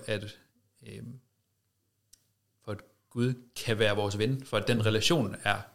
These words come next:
er, som den skal være, og derfor, derfor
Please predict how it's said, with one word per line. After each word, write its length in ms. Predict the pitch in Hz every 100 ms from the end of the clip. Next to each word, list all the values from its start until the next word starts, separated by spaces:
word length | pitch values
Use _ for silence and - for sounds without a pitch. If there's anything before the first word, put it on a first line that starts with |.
| _ _ _ _ _ _
er, 140 | 113 135
som 200 | 139 123
den 160 | 110
skal 200 | - 107
være, 280 | 101 165 202 - _ _ _ _ _ _ _ _ _
og 180 | 110 -
derfor, 500 | 156 117 - 92 - - _ _ _ _ _
derfor 580 | 165 120 - 104 107